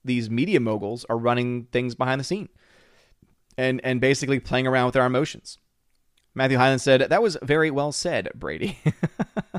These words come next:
<laughs> Animation commentator, "I think it's good to have fun discussions with like-minded, non-family people in places like mine." Yeah, absolutely. Absolutely it is. And that's why I've been trying to add in some more diverse content over there, because sometimes I feel like I'm, I'm more political on Minds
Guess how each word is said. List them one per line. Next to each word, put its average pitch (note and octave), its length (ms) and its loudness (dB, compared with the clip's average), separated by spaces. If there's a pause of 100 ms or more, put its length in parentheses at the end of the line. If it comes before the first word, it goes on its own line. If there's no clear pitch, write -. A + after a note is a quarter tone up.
(140)
<laughs> - 880 -18
Animation D#3 360 4
commentator, D3+ 460 4
"I D3 120 2
think B3 200 2
it's G#3+ 140 0
good D#3 220 4
to C#3+ 60 2
have C#3 280 2
fun C#3 160 2
discussions B2+ 460 0
with A#2 100 -2
like-minded, A2+ 560 0
non-family A#2 600 -2
people A#2+ 340 -8
in A#2 40 -6
places A2+ 280 -8
like G#2+ 180 -4
mine." A#2 300 -4
Yeah, F#3+ 200 0
absolutely. C#3+ 540 2 (440)
Absolutely F3+ 680 4
it C#3 80 4
is. A#2 300 0 (220)
And C#3 80 0
that's G3+ 120 4
why A3+ 100 6
I've F3 80 4
been C#3+ 80 0
trying C#3+ 280 2
to C#3+ 120 0
add C3 220 4
in B2+ 240 0
some A#2+ 220 -2
more A#2 180 2
diverse A2+ 340 2
content A2+ 400 -4
over B2+ 160 0
there, C3 220 4
because A#2+ 260 -4
sometimes C3 320 0
I B2+ 60 4
feel C3 160 0
like B2+ 160 2
I'm, A#2+ 260 -4
I'm A#2+ 120 -2
more A#2 300 4
political A2+ 520 0
on A2+ 320 -2
Minds A2+ 500 -2